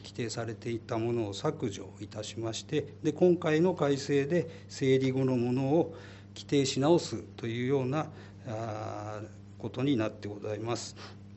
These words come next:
えー、また、条例付則第十条の二第十三項につきましては、えー、高齢者、障害者等の移動等の円滑化に、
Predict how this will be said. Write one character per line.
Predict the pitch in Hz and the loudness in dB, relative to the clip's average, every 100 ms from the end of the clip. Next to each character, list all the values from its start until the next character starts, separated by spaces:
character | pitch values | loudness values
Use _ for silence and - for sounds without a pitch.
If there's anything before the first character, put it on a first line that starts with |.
| - - - - | -16 -16 -16 -12
え | 135 | -4
ー、 | |
ま | 135 | -4
た、 | 139 175 | 4 4
条 | 151 185 | 6 8
例 | 202 196 | 10 8
付 | |
則 | - 196 190 180 | 6 2 4 6
第 | 180 180 | 6 6
十 | 147 196 196 | 4 2 4
条 | 160 135 | 4 4
の | 123 | 4
二 | 123 123 | 2 4
第 | 139 170 117 | 6 6 4
十 | 117 170 190 | 0 0 2
三 | 202 214 208 | 2 2 2
項 | 160 131 | 4 4
に | 110 | 2
つ | - | -2
き | - | -4
ま | 123 127 | -2 -2
し | - | -4
て | - | -4
は、 | 120 123 - - - - - | -2 -2 -4 -14 -16 -14 -6
え | 113 113 | -6 -6
ー、 | |
高 | - 156 170 | 2 4 6
齢 | 175 | 6
者、 | - 131 - - - | 6 2 2 -2 -6
障 | - 147 151 | 2 4 6
害 | 160 | 6
者 | 143 110 | 6 0
等 | 143 135 | 4 4
の | 113 | 4
移 | 113 | 2
動 | 131 151 | 2 2
等 | 151 156 | 4 4
の | 123 117 | 4 4
円 | 135 | 2
滑 | 147 139 | 2 0
化 | - | 2
に、 | 139 139 | 2 2